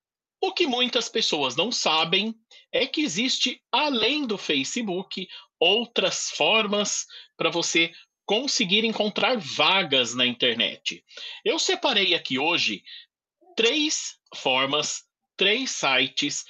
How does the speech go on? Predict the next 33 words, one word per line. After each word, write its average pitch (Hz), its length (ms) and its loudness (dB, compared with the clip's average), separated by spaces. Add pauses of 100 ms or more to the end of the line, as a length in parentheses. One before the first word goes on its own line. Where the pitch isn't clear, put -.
(180)
que - 100 -6
vocês 180 460 -2
podem 202 560 0
utilizar 139 720 2 (400)
pra 214 360 0 (200)
achar 220 520 0
aí 202 180 2
a 208 60 2
vaga 185 340 0
de 175 80 -4
vocês 175 460 -2
na 185 80 2
internet, 180 680 -2 (300)
ok? 139 380 0 (240)
É 220 80 0
lógico 262 500 -2
que 175 220 2
tem 175 200 0
muitas 202 540 -2
outras, - 680 -4 (260)
mas 294 240 0
eu 294 140 0
separei 220 500 2
três 190 460 2
aqui 185 420 0 (300)
que 190 80 2
eu 185 80 4
acredito 180 840 0 (1000)
que 165 140 0
já 165 200 2
vai, 151 520 2 (320)
é, 151 380 4
ajudá-los 160 1000 0